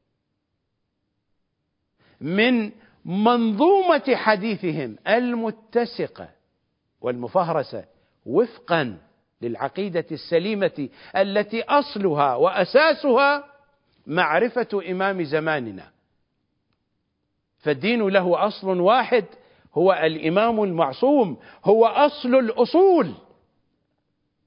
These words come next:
ومن هذا الأصل تتفرع الأصول والفروع، فأصل الأصول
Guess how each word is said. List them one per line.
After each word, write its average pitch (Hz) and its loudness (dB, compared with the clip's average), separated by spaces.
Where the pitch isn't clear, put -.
ومن 156 -2
هذا 226 2
الأصل 190 -2
تتفرع 269 2
الأصول 320 2
والفروع، 170 2
فأصل 226 0
الأصول 330 2